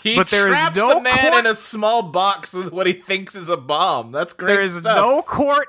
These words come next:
Speaker 2: in the United States of America that would convict this man.
Speaker 1: Oh, that's like half of these, though.
Speaker 2: I, yeah, but it bugs me.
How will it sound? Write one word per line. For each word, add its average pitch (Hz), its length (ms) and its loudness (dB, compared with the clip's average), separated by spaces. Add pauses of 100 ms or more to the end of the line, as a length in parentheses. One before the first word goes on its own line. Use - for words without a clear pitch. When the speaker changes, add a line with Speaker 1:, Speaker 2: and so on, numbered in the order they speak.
Speaker 2:
in 220 140 0
the 214 80 -8
United 202 600 -2
States 233 360 -2
of 214 140 0
America 180 540 2
that 165 160 0
would 175 120 -4
convict 160 480 -4
this 143 220 -6
man. 104 420 -8
Speaker 1:
Oh, 381 120 2 (120)
that's 554 280 0
like 453 160 2
half 269 420 2
of 214 140 0
these, 156 320 -2
though. 131 420 0 (680)
Speaker 2:
I, 220 100 -4 (280)
yeah, 285 160 2
but 269 180 0
it 240 260 -4
bugs 277 380 0
me. 214 160 2